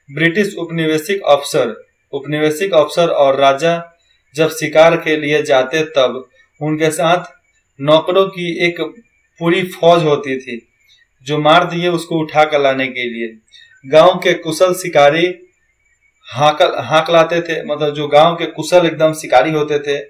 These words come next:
वो लोग उधर से दौड़ा कर लाएंगे और साहब को बस गोली भर चलाना होता था। और ये लोग बंदूक लेकर खड़ा रहेगा, मार देगा गोली, वो मर जाएगा।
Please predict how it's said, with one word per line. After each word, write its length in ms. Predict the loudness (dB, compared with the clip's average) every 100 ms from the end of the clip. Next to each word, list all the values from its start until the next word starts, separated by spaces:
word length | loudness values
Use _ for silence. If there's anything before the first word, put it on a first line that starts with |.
| _ _ _ _
वो 80 | -2
लोग 180 | 0 0
उधर 180 | -2 -4
से 120 | -6
दौड़ा 320 | -2 2 4
कर 140 | 4 2
लाएंगे 420 | 4 2 0 -2 -2 -8 _ _ _ _
और 280 | 4 4 2 -8 _ -10
साहब 440 | 2 4 4 2 -2
को 100 | -2
बस 220 | -2 -2
गोली 320 | -4 -2 -2 0
भर 160 | -2 0
चलाना 420 | 2 2 0 -2
होता 300 | -2 -4 -6
था। 120 | -6 -12 -14 _ _
और 80 | -2
ये 80 | 0
लोग 220 | 2 2
बंदूक 360 | 0 -2 -2 0
लेकर 260 | 0 0
खड़ा 280 | 0 2 4
रहेगा, 420 | 4 4 4 4 4
मार 240 | 2 2
देगा 200 | 2 0
गोली, 280 | 0 -2 -2
वो 100 | -4
मर 200 | -4 -4
जाएगा। 400 | -4 -4 -4 -8